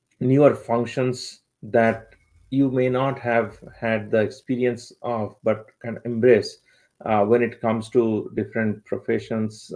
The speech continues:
uh, professional, um, kind of, uh, position in cybersecurity. So whether you're in the industry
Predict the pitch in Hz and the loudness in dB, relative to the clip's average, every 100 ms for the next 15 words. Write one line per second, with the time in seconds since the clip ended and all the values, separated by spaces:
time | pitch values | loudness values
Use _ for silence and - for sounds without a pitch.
0 | - 107 - 101 117 - 113 110 110 110 | -6 -4 -4 -4 -4 -4 -2 0 -2 -6
1 | _ _ - 107 104 98 98 95 - - | _ _ -10 -4 0 0 0 -4 -8 -16
2 | - - _ _ _ _ _ _ _ - | -18 -20 _ _ _ _ _ _ _ -20
3 | - _ _ 104 104 95 - 101 - 104 | -20 _ _ -4 -4 -4 -6 -6 -4 0
4 | 110 123 - 104 98 98 101 98 95 - | 2 2 0 -8 -8 -6 -4 -4 -4 -4
5 | 101 98 92 _ - _ - 120 107 123 | -4 -4 -6 _ -20 _ -2 4 6 6
6 | 143 135 131 117 - 123 135 131 127 - | 6 4 2 2 -2 -2 -2 -2 0 0
7 | 127 123 127 - 135 135 131 131 | 0 0 0 -4 0 2 0 -4